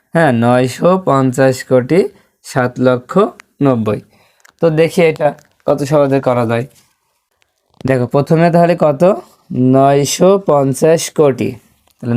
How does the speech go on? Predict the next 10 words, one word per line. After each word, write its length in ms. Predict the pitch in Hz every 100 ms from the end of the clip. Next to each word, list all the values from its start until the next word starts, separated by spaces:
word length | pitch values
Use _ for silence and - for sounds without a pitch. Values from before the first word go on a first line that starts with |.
| 123
নয়শো 360 | 139 147 - 180 180
পঞ্চাশ 460 | 170 165 151 170 - -
কোটি, 280 | 185 170 139 113 -
কোটির 260 | 147 147 151
ঘরে 180 | 151
লিখব 260 | 160 160 160 175 143
নয়শো 340 | 135 135 - 160 151
পঞ্চাশ, 440 | 131 120 107 107 - _ _ _ _
নয়শো 680 | - 120 120 123 123 - 196 320 - _ _ _ _
পঞ্চাশ। 460 | 151 143 120 107 101